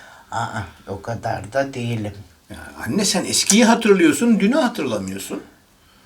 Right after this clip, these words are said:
Speaker 2: Yeni
Speaker 1: Aa.
Speaker 2: tarih sende çok zayıfladı. Şu dizin hala ağrıyor mu?
Speaker 1: Hı.
Speaker 2: Ya bak, bir de bu var. Buna ne yapacağız?
Speaker 1: O romatizma.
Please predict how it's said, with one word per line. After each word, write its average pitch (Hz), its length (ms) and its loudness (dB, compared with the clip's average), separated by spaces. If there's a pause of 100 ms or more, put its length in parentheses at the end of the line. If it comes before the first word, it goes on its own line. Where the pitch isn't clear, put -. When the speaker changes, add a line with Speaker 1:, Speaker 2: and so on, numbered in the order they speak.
(160)
Speaker 2:
Yeni 214 240 2
Speaker 1:
Aa. 214 60 0
Speaker 2:
tarih 220 360 8
sende 214 420 0
çok 262 240 -4
zayıfladı. 117 680 -4 (600)
Şu 175 220 -2
dizin 196 200 4
hala 214 360 6 (140)
ağrıyor 190 260 2
mu? 214 220 -4 (180)
Speaker 1:
Hı. 160 60 -18 (800)
Speaker 2:
Ya 139 280 -8 (120)
bak, 240 180 -8 (140)
bir 170 100 -8
de 185 120 -4
bu 190 80 2
var. 160 280 0 (720)
Buna 233 200 2
ne 269 60 4
yapacağız? 156 600 2 (440)
Speaker 1:
O 160 220 -2
romatizma. 254 1000 -2